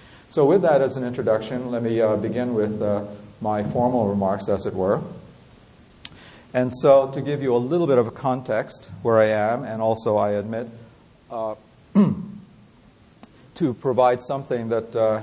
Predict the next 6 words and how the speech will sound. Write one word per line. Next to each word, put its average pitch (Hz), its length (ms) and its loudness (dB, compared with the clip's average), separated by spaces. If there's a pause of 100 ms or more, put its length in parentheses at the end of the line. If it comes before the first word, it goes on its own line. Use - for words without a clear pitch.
is 117 120 -8
considered, 107 600 -4 (1040)
uh, 101 240 0 (240)
good 123 200 0
speaking 151 540 -2
style, 117 640 0